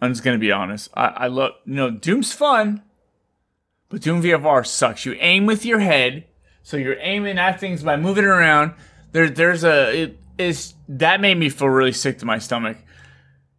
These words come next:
You could do a thing where you're just kind of, like, zapping around, like, you're, like, like, it's kinda like having a boost and just going forward, forward, forward, forward, forward, back, back, like, you know, instead of just smooth. But that, that was even worse. That just made it seem like a shitty game.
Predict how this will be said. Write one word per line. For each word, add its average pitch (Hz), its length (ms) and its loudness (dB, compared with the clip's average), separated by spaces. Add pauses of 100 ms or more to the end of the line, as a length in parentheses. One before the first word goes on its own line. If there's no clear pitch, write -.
(260)
You 165 120 -2
could 190 140 0
do 226 140 0
a 214 60 4
thing 220 340 -2
where 202 100 2
you're 165 140 0
just 165 220 -4
kind 175 200 0
of, 156 80 -4
like, 135 300 0 (1200)
zapping 160 520 0
around, 165 500 0
like, 151 200 -4
you're, 147 160 0
like, 135 200 2 (360)
like, 139 120 -6
it's - 80 -18
kinda 247 180 -2
like 208 340 -4
having 160 260 -2
a 135 40 0
boost 139 460 -2
and 123 80 -10
just 120 100 -14
going 120 140 -8
forward, 180 260 0
forward, 185 240 0
forward, 196 220 0
forward, 196 240 -2
forward, 175 240 0
back, 175 240 0
back, 165 180 -2
like, 131 220 -4
you 135 40 -4
know, 120 260 -2 (380)
instead 156 280 0
of 117 160 -2
just 135 280 -8
smooth. 156 680 0
But 139 220 -2
that, 220 300 2
that 220 200 2
was 294 240 -4
even 151 260 -2
worse. 147 280 0
That 156 100 -4
just 214 180 -12
made 180 140 -6
it 135 40 -8
seem 170 200 -6
like 131 160 -2
a - 20 -8
shitty 123 440 -4
game. 110 400 -2